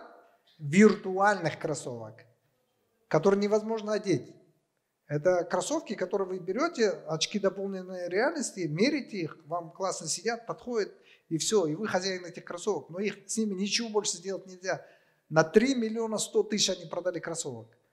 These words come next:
Э, или щас мне предлагают, э, Эн Эф Ти коин выпустить под мою платформу, Эн Эф Ти коин. А есть биткоин, есть блокчейн и биткоины. Биткоины это, а, там есть токены, токены. Вот, э,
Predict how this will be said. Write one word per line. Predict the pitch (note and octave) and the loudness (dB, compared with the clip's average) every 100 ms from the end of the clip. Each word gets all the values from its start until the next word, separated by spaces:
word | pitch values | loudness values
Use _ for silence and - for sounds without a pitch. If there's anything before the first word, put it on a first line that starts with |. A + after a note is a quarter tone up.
| _ _ _ _ | _ _ _ _
Э, | D3 C#3+ C#3+ C#3+ | 2 4 4 4
или | E3 F#3 A#3 | 6 6 6
щас | A#3 A3 - F3+ | 4 2 0 -8
мне | E3+ G3 A3 A3 | -6 4 6 4
предлагают, | G#3+ G#3+ G#3 G#3+ G3+ - | 0 -2 0 0 0 -2
э, | G3 F#3+ F3+ F#3 | -6 -4 0 2
Эн | G3 | 4
Эф | F#3+ - | 2 0
Ти | G#3 | -2
коин | G#3 F#3+ D#3 C#3+ - | 0 0 0 -4 -16
выпустить | D3 D#3+ D#3+ D3+ D3 - _ _ | -8 -6 -4 -4 -4 -8 _ _
под | D#3 D3+ | -6 -4
мою | E3 D3+ | -6 -6
платформу, | D#3+ D3+ A#3+ B3 D#3+ | -6 -8 -6 -4 -4
Эн | D#3+ E3 | -4 -4
Эф | D#3+ | -4
Ти | - E3 | -8 -4
коин. | C4 C#4+ A#3+ - - - _ | -2 -2 -6 -16 -20 -20 _
А | D3 D3+ | 0 2
есть | F3+ A3 - D3+ | 4 4 2 -6
биткоин, | G#3+ - D#4 D#4 G3+ | -8 -4 -4 -2 2
есть | G3 F#3+ | 2 2
блокчейн | F#3+ G#3 - D#4 C4+ F#3 | 2 2 2 0 -2 -4
и | |
биткоины. | F3 G3+ - G#3+ F3 D3 | -6 -8 2 2 4 0
Биткоины | C#3 E3 D4 D#4+ C4 | -6 -10 -6 0 2
это, | G3+ G3+ F#3 F3+ E3+ - - - _ | 2 2 0 -2 -6 -8 -20 -20 _
а, | D3+ D3 C#3+ - E3 D3+ | -6 -4 -6 -14 -18 2
там | G#3 A#3+ | 6 8
есть | A3+ G3 | 6 4
токены, | - G#3 - E3 C3+ | 8 8 8 2 0
токены. | - F#3+ F3 D3 C3 B2+ | -2 -2 -2 -4 -6 -10
Вот, | C#3+ C#3 - | -12 -14 -14
э, | D#3+ | -14